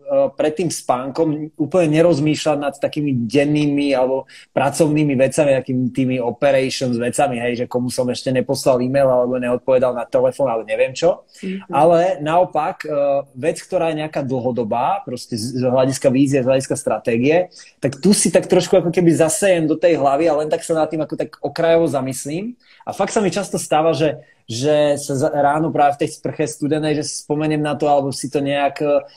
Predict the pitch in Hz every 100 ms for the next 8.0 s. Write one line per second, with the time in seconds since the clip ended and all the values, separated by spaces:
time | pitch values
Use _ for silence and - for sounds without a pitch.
0 | _ 143 147 143 139 160 165 139 143 139
1 | 156 139 143 143 156 135 139 135 107 -
2 | 127 160 175 156 - 190 220 135 143 151
3 | 160 165 160 165 160 131 139 156 185 170
4 | 143 135 160 160 143 139 143 143 127 131
5 | 135 120 139 135 156 151 151 143 139 123
6 | 170 139 127 127 127 123 - 131 127 -
7 | 127 120 113 127 123 127 117 131 127